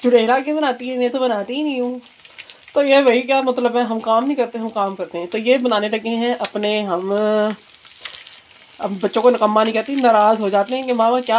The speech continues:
आप पूरे world में हमारी बेइज्जती करती रहती हैं। हाय हाय, और जो हमारी बेइज्जती हो रही है उसका क्या? तो ये आसिम का बन गया है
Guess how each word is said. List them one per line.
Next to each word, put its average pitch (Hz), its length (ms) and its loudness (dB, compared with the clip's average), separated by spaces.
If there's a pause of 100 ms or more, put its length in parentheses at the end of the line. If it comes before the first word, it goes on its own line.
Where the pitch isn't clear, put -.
(100)
आप 220 180 2
पूरे 220 180 -2
world 220 300 2
में 262 80 0
हमारी 240 340 0
बेइज्जती 262 380 -4
करती 233 300 -2
रहती 202 320 -6
हैं। 247 260 -6
हाय 220 480 0 (180)
हाय, 214 680 -2
और 220 200 -8
जो 233 180 2
हमारी 226 320 2
बेइज्जती 262 300 -6
हो 247 140 6
रही 262 140 2
है 262 140 0
उसका 320 340 2
क्या? 196 220 -2 (1300)
तो 269 220 4
ये 262 180 0
आसिम 233 280 2
का 254 280 0 (160)
बन 208 180 0
गया 202 120 -4
है 240 120 -2